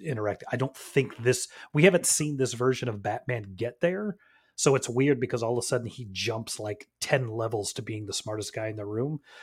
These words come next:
But at the same time, it's a cartoon and everything was available for them to start doing that because, you know, at this, at, once you get three or four seasons of a Batman show, if you don't have Robin, the next thing you want is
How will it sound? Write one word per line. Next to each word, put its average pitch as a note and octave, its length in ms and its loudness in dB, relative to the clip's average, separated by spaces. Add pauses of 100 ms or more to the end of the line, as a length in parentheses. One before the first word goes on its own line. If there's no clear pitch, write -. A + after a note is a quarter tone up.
(400)
But C#3 220 6
at C#3 140 2
the D3+ 80 4
same C#3+ 260 4
time, A2+ 400 2 (420)
it's - 140 -8
a - 60 -4
cartoon A#2+ 720 0
and A#2+ 320 0 (380)
everything C3 340 4
was A2 140 -2
available A2+ 400 4
for - 180 -6
them G#2+ 220 -2
to - 120 -10
start A2 260 -6
doing G#3+ 200 6
that C3+ 160 2
because, - 260 0
you G3 60 0
know, C3 280 -2 (720)
at A#2+ 120 -4
this, D#3 260 0
at, E3+ 140 4
once G3 180 0
you F#3+ 60 -6
get E3+ 200 -2
three E3 140 -2
or D3 60 0
four D3 180 0
seasons B2+ 380 -2
of A2+ 60 -2
a G#2+ 60 -2
Batman G#2+ 380 -2
show, G2 220 -8
if F#2+ 100 -10
you C#3+ 60 -2
don't B2+ 100 0
have A2+ 140 -2
Robin, A#2 420 -2 (320)
the - 80 0
next B2 220 -2
thing A#2 100 -2
you A2 100 -4
want G#2+ 200 -6
is - 160 -10